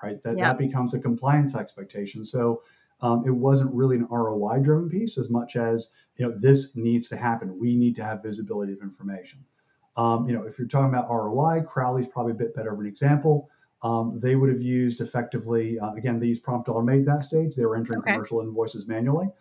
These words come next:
Speaker 2: Yeah.
Speaker 1: Um, and that basically saved them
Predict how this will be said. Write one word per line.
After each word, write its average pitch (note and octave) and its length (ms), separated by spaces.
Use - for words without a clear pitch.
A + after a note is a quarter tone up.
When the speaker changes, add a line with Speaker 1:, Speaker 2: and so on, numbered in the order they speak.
Speaker 2:
Yeah. B2+ 140
Speaker 1:
Um, B2+ 140
and B2 140
that C3+ 220
basically C#3 420
saved C#3+ 340
them C#3 420